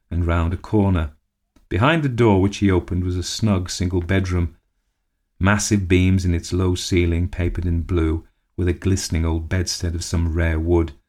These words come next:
"If you'd care to sleep deep, Mister Finlay," Mariner said, "I'd wake you when you might require a call, supposing that you should want it at all."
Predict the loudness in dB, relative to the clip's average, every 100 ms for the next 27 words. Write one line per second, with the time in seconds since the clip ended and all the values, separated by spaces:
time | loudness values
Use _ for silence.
0 | _ _ -4 -4 0 2 4 2 2 2
1 | 2 2 2 0 -2 -6 -2 0 0 0
2 | 0 0 -4 -2 -2 -2 -6 _ _ _
3 | 0 4 6 4 4 4 4 4 6 4
4 | 2 0 2 2 2 0 2 4 4 0
5 | -8 _ _ -10 -4 4 4 6 4 2
6 | 0 0 2 0 0 -4 2 2 2 -4